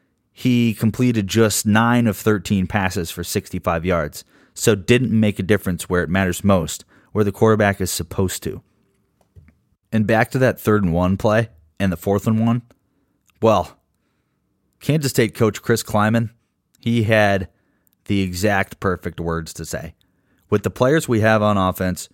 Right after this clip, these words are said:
we should be able to get a yard. That's the bottom line." Yeah, it is. You should be able to get a yard. You've got Deuce Vaughn. Not, you know,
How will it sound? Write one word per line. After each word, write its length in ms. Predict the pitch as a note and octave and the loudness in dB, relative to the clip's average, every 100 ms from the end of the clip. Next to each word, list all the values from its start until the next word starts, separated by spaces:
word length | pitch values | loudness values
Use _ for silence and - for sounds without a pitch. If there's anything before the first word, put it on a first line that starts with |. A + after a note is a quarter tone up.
| _ _ | _ _
we 160 | G2+ A2 | -2 -2
should 200 | - G2+ | -2 -2
be 140 | G#2 | 0
able 260 | G2 G2 F#2+ | 2 2 0
to 100 | F#2 | -2
get 220 | F#2+ F#2+ | 0 2
a 60 | F#2 | 2
yard. 540 | F#2 F2+ F2+ D#2+ - _ _ _ _ _ _ _ _ _ _ | 2 2 2 0 -8 _ _ _ _ _ _ _ _ _ _
That's 380 | A2 G#2 - - | 0 0 -2 -2
the 160 | A2 | -2
bottom 480 | - G2+ G2+ G2 F#2 - _ - | 2 2 4 0 -2 -8 _ -4
line." 500 | G2 G2 D#2+ C#2+ - _ _ _ _ _ _ _ | -2 0 -4 -8 -18 _ _ _ _ _ _ _
Yeah, 240 | A#2+ C#3+ - _ | -2 -2 -4 _
it 160 | - A#2+ | -2 2
is. 380 | D#3+ G#2+ - - | 2 2 -6 -8
You 80 | G#2+ | -8
should 320 | - C#3+ C#3 | -2 0 0
be 140 | C3 | 0
able 160 | G#2 F2+ | 0 -2
to 80 | F2 | -4
get 160 | F2+ | -4
a 20 | F2 | -4
yard. 320 | E2+ C#2+ - _ _ - | -6 -8 -14 _ _ -8
You've 100 | A2 | 0
got 260 | C3+ A#2+ | -2 0
Deuce 260 | C#3 C#3 - | -2 -2 -2
Vaughn. 420 | - C#3 A#2+ D#2 _ _ _ _ _ _ _ | -2 2 0 -2 _ _ _ _ _ _ _
Not, 260 | C3+ F3 - | 0 0 0
you 140 | G#2+ | 2
know, 180 | G#2+ | 2